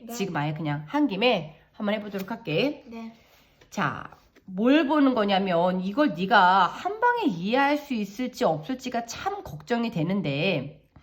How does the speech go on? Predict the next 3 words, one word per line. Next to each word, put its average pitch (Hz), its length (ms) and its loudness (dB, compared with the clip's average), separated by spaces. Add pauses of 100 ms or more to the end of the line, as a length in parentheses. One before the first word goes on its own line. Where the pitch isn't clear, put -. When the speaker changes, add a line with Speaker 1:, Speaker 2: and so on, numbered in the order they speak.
(540)
Speaker 2:
먼저 233 320 4
그림을 262 460 4
그려놓게. 180 1040 -2